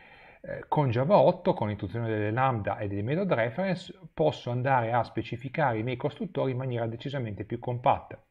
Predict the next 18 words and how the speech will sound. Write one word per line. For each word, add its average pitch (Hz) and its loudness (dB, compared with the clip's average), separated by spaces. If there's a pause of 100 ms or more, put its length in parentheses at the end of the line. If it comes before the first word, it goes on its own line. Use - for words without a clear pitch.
(420)
Quindi 113 -2 (340)
vado 127 2
a 123 2
riportare 120 0
semplicemente 147 -4
il 104 -4
codice 120 -2
fondamentale, 110 -2
cioè 98 -10
quello 107 0
che 107 -2
prende 123 -2
i 113 2
valori 113 0
e - -20
fa - -2
la 104 0
differenza, 117 -4